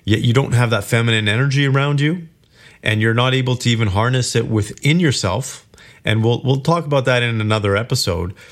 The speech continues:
but you need the, you need to get that energy from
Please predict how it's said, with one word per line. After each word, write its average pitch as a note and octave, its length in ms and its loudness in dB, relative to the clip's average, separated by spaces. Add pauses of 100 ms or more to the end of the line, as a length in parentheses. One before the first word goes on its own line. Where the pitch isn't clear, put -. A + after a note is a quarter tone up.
(360)
but A#2+ 200 0
you C3 120 2
need D3+ 240 2
the, - 240 -2
you C3+ 80 4
need D#3+ 200 2
to B2 80 -4
get A#2 160 2
that A2 140 0
energy G2+ 340 -2
from F#2 400 -4